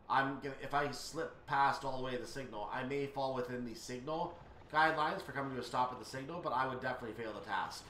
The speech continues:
So I have to stop in the orange anywhere. Even if I slip all the way through and only the brake van is in the orange, that is still enough to make the stop, and we can back up from there as necessary.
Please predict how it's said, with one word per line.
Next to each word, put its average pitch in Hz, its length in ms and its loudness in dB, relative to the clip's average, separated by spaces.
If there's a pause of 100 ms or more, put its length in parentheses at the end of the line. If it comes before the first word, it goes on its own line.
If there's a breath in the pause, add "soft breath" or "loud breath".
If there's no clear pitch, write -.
(380 loud breath)
So 120 100 -4
I 127 60 2
have 165 160 4
to 143 80 -4
stop 143 440 2
in 143 140 0
the 139 160 -4
orange 120 400 -2
anywhere. 139 540 -2
Even 165 180 -2
if 165 100 -2
I 156 140 4
slip 156 400 -4
all 139 140 2
the 143 80 2
way 139 160 6
through 143 480 -2 (340 loud breath)
and 147 120 -2
only 156 260 2
the 143 80 2
brake 139 340 0
van 151 220 0
is 135 140 -2
in 139 80 0
the 135 100 -2
orange, 147 340 -2
that 127 160 2
is 123 100 -4
still 147 300 -4
enough 135 300 -2
to 131 100 -6
make 120 200 -6
the - 60 -14
stop, 120 540 -2 (380 loud breath)
and 135 140 0
we 127 60 0
can 123 120 -4
back 113 260 6
up 104 140 -6
from 101 160 -8
there 98 240 -2
as 98 240 -2
necessary. 76 480 -10